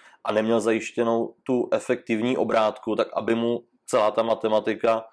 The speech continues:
dávala smysl a aby, aby, aby bylo možný dělat ten velkoobchod ve,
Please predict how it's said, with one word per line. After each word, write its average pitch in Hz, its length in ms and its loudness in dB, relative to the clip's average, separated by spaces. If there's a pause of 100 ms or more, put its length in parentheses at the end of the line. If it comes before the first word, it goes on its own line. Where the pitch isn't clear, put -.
(280)
dávala 110 380 4
smysl 104 580 0
a 107 80 2
aby, 110 560 0
aby, 107 280 0 (260)
aby 110 380 0
bylo 113 240 2
možný 107 500 -2
dělat 110 320 2
ten 117 260 0 (680)
velkoobchod 113 840 2
ve, 104 160 -2